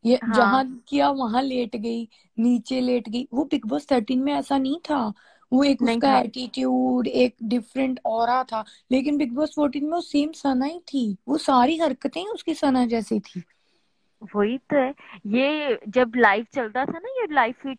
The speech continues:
Speaker 2: करता था अमन, और ये मरियम उस time कहती थी, "वो सना बन के फिर रहा है,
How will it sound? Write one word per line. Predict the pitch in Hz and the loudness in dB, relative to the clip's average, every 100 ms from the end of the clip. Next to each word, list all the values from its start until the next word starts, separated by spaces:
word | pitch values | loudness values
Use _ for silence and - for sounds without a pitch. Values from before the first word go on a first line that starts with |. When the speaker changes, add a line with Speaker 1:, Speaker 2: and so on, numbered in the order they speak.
| - | -8
Speaker 2:
करता | 247 247 | -8 -8
था | 254 | -8
अमन, | 269 196 214 226 233 - | -8 -8 -8 -8 -8 -6
और | 269 262 | -6 -6
ये | 262 | -8
मरियम | 262 233 240 269 | -8 -8 -6 -10
उस | - | -8
time | 277 262 | -10 -8
कहती | 233 208 | -8 -8
थी, | 240 311 | -12 -12
"वो | 359 | -10
सना | - 254 247 | -10 -6 -6
बन | 254 240 | -6 -8
के | 254 | -10
फिर | 247 233 | -8 -8
रहा | 214 | -6
है, | 240 | -8